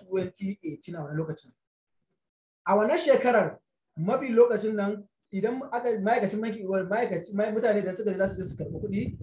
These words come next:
a gurin masu P O S, wanda a yanzu idan ka je banki za a buɗe maka account, amma yanzu masu P O S suna iya buɗe account.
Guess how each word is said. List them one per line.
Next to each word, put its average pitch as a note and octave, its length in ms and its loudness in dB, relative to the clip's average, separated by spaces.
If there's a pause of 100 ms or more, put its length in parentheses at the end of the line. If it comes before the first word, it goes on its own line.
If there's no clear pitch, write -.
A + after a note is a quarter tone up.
a D#3+ 40 -6
gurin G3 160 -2
masu F#3 240 -2
P F3 80 -4
O E3 40 -2
S, D#3+ 100 -4 (120)
wanda F#3+ 380 2 (200)
a G#3 100 4
yanzu G#3 840 2 (300)
idan G#3 200 2
ka A3 100 6
je A3 120 4
banki A3 320 2
za G#3+ 160 0
a F#3 80 -2
buɗe G3+ 220 -2
maka F#3+ 240 2
account, E3+ 320 -8 (240)
amma F#3 220 -2
yanzu G#3+ 200 4
masu F3+ 320 -4
P A3 140 -8
O A3 40 0
S G#3 100 2
suna F#3+ 240 -6
iya E3+ 100 -4
buɗe D#3+ 260 -6
account. C#3+ 300 -14